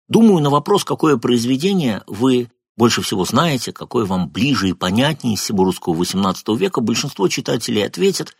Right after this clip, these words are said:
по крайней мере, на первом месте по ответам, наверное, будет фигурировать "Фанвизинский недоросль". Это неотъемлемая часть национального канона. Его изучают в школе, его можно вполне всерьёз ставить на театре.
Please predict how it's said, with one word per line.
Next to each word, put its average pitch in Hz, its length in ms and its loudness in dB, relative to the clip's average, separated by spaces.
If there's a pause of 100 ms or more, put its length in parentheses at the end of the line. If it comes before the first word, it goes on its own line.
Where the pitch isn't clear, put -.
(280)
по 127 80 -4
крайней 139 260 2
мере, 107 180 4
на 110 140 2
первом 85 420 0
месте 87 260 -2
по 82 160 -6
ответам, 131 400 -2
наверное, 92 380 -2
будет 87 240 -8
фигурировать 120 560 -2 (240)
"Фанвизинский 190 580 -2
недоросль". - 460 -6 (640)
Это 180 220 0
неотъемлемая 139 720 2
часть 143 280 -2
национального 95 640 -2
канона. 98 380 -4
Его 120 300 2
изучают 104 380 -2
в - 60 -8
школе, 80 280 -2
его 92 200 -2
можно 131 280 0
вполне 113 420 2
всерьёз 95 460 -2
ставить 87 380 -4
на 90 100 -4
театре. - 440 -8